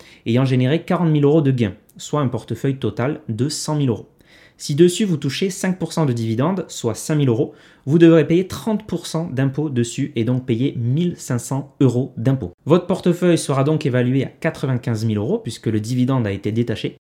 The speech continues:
et votre rente nette sera de trois mille cinq cents euros, les mille cinq cents euros d'impôts ayant été retranchés. Imaginez la même situation mais cette fois-ci en faisant une rente par vente. Toujours soixante mille euros investis, quarante mille euros de gains générés, un portefeuille total de cent mille euros.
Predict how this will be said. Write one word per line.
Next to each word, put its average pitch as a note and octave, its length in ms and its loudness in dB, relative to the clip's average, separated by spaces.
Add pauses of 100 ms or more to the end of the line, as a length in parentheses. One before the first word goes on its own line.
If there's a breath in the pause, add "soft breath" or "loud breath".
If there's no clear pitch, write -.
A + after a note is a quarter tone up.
(100)
et C3 80 4
votre D#3 260 4
rente C#3 440 2 (100)
nette B2+ 500 -2
sera B2+ 380 -4
de C3 80 -2
trois C#3 300 -2
mille D#3 140 0
cinq C3+ 140 -4
cents C3 220 0
euros, G#2+ 240 0 (100)
les G#2+ 160 0
mille D#3 180 4
cinq C3+ 180 -2
cents C3+ 180 -2
euros A#2 180 2
d'impôts A2+ 460 -2
ayant G#2 240 0
été C3+ 420 -4
retranchés. A#2+ 600 -4 (140)
Imaginez E3 380 6
la D3 100 6
même F#3 200 2
situation D3 500 -4
mais E3+ 80 0
cette C#3+ 220 -4
fois-ci - 480 -6
en B2+ 80 -4
faisant C#3+ 300 -2
une B2 180 2
rente C#3 400 -2
par A2 180 -4
vente. A2 400 -4
Toujours F#3 380 2
soixante E3+ 340 2
mille D3+ 160 4
euros C3+ 200 2
investis, A#2+ 480 -2 (420 soft breath)
quarante E3 260 4
mille E3 120 6
euros C#3 200 4
de C3 80 2
gains B2+ 200 2
générés, A#2 480 -2
un A#2 100 0
portefeuille B2 480 -4
total B2+ 320 -2
de G#2 80 -2
cent C#3+ 200 -2
mille B2 140 4
euros. A2+ 260 -2